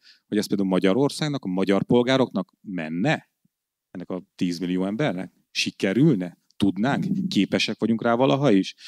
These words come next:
És az Unió, az tudta, hogy kik azok, akiket keblére ölel? Tehát volt arra fogalma, hogy,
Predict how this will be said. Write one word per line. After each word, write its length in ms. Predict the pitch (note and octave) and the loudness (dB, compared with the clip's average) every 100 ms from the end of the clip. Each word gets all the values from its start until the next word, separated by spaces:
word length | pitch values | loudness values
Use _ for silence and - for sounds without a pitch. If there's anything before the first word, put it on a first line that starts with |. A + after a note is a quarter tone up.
| - | -14
És 160 | - G2+ | -4 0
az 100 | G#2+ | 6
Unió, 520 | E3 E3 F#2+ E2 F2+ _ _ _ _ _ _ _ _ _ _ _ | 8 8 6 2 -4 _ _ _ _ _ _ _ _ _ _ _
az 160 | G2+ - - _ _ | -14 -14 -16 _ _
tudta, 380 | A2+ - - E3+ | 2 2 2 2
hogy 340 | D3+ E3+ - - _ _ _ _ | 2 0 -2 -20 _ _ _ _
kik 220 | - A#2 | -2 0
azok, 260 | B2 G#2 A#2 | 0 0 -2
akiket 520 | A#2+ C3 B2+ C3 - _ _ _ _ _ _ _ _ _ _ | -4 -4 -4 -6 -6 _ _ _ _ _ _ _ _ _ _
keblére 520 | - G2+ F#2 F#2+ A2+ D3+ | -8 -6 -2 -2 -2 2
ölel? 560 | G#3 A2+ E2+ F2 - _ _ | 4 4 2 -4 -16 _ _
Tehát 280 | - - G#2 | -20 -12 -2
volt 220 | G#2 G2+ | 0 0
arra 160 | A2+ A#2+ | -2 -4
fogalma, 580 | - B2+ A#2+ D3+ D3+ G2+ | -4 -4 0 0 0 -2
hogy, 220 | F2+ F#2+ | -4 -6